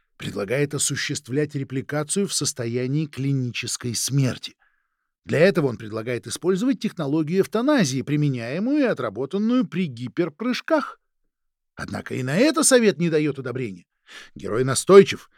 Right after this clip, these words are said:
он продолжает борьбу, но постепенно энтузиазм его гаснет. Энтузиазм его тает.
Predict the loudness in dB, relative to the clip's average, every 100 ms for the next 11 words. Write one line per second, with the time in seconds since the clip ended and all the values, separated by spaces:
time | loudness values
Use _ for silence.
0 | _ _ -18 -12 -6 -4 -2 -2 2 4
1 | 8 10 8 4 -6 -10 -6 -2 0 2
2 | 2 0 2 2 2 0 0 0 4 4
3 | 4 0 -12 _ _ _ _ _ _ -10
4 | -6 -4 -2 0 2 0 -2 -2 -2 -2
5 | -2 -6 -8 _ _ _ _ _ _ _
6 | -2 0 -2 -6 _ _